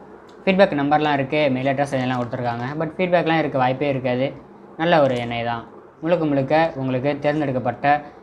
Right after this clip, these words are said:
எண்ணெய் அப்படின்னு சொல்லக்கூடியது இருக்கு. நல்லா இருக்கு friends, கண்டிப்பா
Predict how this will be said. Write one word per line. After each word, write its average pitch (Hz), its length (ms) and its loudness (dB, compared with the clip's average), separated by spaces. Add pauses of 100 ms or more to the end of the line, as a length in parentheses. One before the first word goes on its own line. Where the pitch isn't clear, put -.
(1300)
எண்ணெய் 127 280 0
அப்படின்னு 127 240 -2
சொல்லக்கூடியது 120 500 2 (120)
இருக்கு. 120 260 -2 (1700)
நல்லா 170 200 8
இருக்கு 123 180 -4
friends, 120 400 -12
கண்டிப்பா 165 240 0